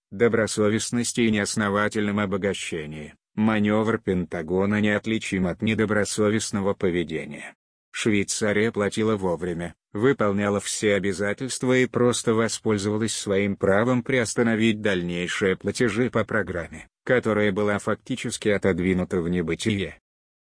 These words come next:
Этот инцидент обнажает фундаментальное нарушение суверенитета.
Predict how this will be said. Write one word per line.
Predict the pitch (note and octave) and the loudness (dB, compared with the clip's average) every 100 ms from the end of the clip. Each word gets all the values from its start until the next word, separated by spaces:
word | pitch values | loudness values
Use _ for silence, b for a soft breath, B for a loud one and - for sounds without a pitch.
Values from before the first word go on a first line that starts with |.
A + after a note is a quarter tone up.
| _ | _
Этот | D3+ C#3+ D3 C#3 | -2 2 2 2
инцидент | B2 - C3+ B2 B2+ B2 | 0 2 2 4 2 2
обнажает | A2+ G2 G#2 E2+ G2 G2+ - | 0 0 -2 0 0 0 -2
фундаментальное | - G2 G#2+ G#2+ G#2 - B2+ A#2+ C3 | -4 -2 2 2 0 0 0 2 0
нарушение | C#3 B2+ A#2 - A#2 A2+ A2+ | 0 0 -2 0 2 4 2
суверенитета. | G#2+ C3+ A#2 A2 G#2+ G#2 B2+ G#2+ - C#2 | 2 4 6 6 4 2 -2 -6 -8 -16